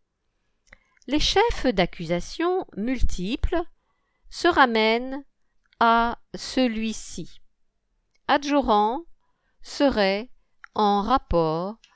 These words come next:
avec des ennemis de l'humanité, leur complice, un espion,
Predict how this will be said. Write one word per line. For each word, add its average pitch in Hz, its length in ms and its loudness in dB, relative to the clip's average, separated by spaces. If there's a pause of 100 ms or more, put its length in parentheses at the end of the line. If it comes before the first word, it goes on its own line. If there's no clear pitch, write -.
(480)
avec 220 760 0 (440)
des 190 640 2 (320)
ennemis 240 800 -2 (160)
de 185 320 2
l'humanité, 202 1300 0 (960)
leur 220 680 6 (140)
complice, 220 1000 10 (800)
un 220 460 2
espion, 185 840 0